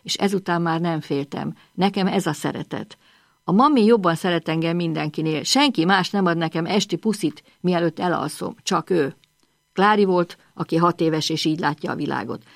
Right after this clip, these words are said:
Ha jobban szeretnél szeretni, akkor egy olyan baráttal kezd, akit utálsz, és megtudod, hogy mi a szeretet. A szeretet az, amikor karácsonykor a szobámban van.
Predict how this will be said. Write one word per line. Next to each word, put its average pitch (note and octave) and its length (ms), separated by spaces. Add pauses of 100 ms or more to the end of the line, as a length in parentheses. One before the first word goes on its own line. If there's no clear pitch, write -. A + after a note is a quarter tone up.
(220)
Ha E3+ 100
jobban A#3+ 340
szeretnél E3 460
szeretni, A3 520
akkor G3 280
egy D#3 160
olyan A3 300
baráttal D#3+ 560
kezd, A#3 280 (200)
akit F3+ 340
utálsz, E3+ 580 (400)
és D#3+ 160
megtudod, G3 500
hogy D#3+ 140
mi F3+ 140
a D3 60
szeretet. - 640 (640)
A - 80
szeretet G3+ 580
az, G3+ 320
amikor F3 440
karácsonykor F#3+ 720
a D#3 60
szobámban E3 680
van. F#3 380